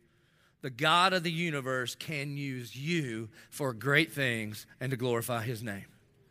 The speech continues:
And listen, I get it, man. I know that some of you grew up in a church or been a part of church, and, and they sit, they looked at you and they said, "God's done with you. God's done with you because of this sin."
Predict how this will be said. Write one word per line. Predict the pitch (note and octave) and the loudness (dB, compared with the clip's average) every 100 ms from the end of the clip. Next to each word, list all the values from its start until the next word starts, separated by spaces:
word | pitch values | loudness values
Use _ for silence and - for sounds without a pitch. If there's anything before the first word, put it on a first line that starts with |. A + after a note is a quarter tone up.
| _ _ - - - - | _ _ -20 -20 -20 -10
And | C3 | 0
listen, | C#3+ F3+ - C3+ - _ _ _ _ _ _ _ _ - | 4 4 4 -8 -14 _ _ _ _ _ _ _ _ -8
I | - | -4
get | B2 D#3+ F3+ | 2 4 2
it, | C3 | 2
man. | C#3 C#3+ C#3 | 0 0 2
I | D3 | 2
know | E3 E3+ D#3 | 4 4 2
that | B2+ A#2 | -2 -6
some | - D#3+ G3 | -2 0 2
of | E3+ B2 | 0 -4
you | B2 | -6
grew | B2+ C#3+ D#3 | -4 -2 -2
up | D#3+ | -2
in | D3+ | -4
a | |
church | C3 F#3 F3+ C3+ C3+ | 0 4 4 2 -2
or | C3 | -6
been | C#3+ | -4
a | |
part | C#3 D#3 D3 | -4 -2 -2
of | C3 | -2
church, | - F#3 F3+ - | 0 2 2 0
and, | B2 B2+ | -8 -8
and | A#2+ C3 | -6 -4
they | C3+ | -2
sit, | C3+ - E3+ | -4 -6 -6
they | C3+ | -4
looked | C3 G3 G#3 | -4 -4 -6
at | B2+ - | -12 -6
you | B2+ C3+ | -6 -6
and | C#3 | -4
they | C3 | -6
said, | - C#3 C3 - - - | -4 -4 -4 -8 -20 -10
"God's | C3+ F3+ B2 | -4 -4 -4
done | D#3+ G3 | -4 -2
with | C#3+ - | -4 -8
you. | F#2+ - _ _ _ _ _ _ _ - - _ - | -14 -16 _ _ _ _ _ _ _ -20 -20 _ 0
God's | E3+ G3+ D#3 | 2 4 2
done | G3+ G#3+ | 0 2
with | D3+ G#2 | 0 -4
you | A2 | -6
because | A2 D3 A#2+ | -4 -4 -4
of | A#2 | -4
this | C3+ | -2
sin." | - D#3 F3 G#3 | -2 -2 -4 -4